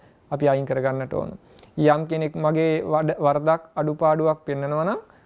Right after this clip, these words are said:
මුලින් මගේ වරද මං අඩුපාඩුව හදාගන්නට ඕන. තමන්ගේ අඩුපාඩුව හදාගෙන තමයි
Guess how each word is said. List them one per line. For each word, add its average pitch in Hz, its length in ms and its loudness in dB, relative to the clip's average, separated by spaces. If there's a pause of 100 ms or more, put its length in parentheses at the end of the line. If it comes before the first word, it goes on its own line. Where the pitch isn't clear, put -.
(160)
මුලින් 190 280 4
මගේ 208 340 2
වරද 196 220 4
මං 196 260 0
අඩුපාඩුව 202 460 2
හදාගන්නට 147 640 2
ඕන. - 200 -14
තමන්ගේ 190 440 2
අඩුපාඩුව 190 640 2
හදාගෙන 180 580 2
තමයි 147 340 -2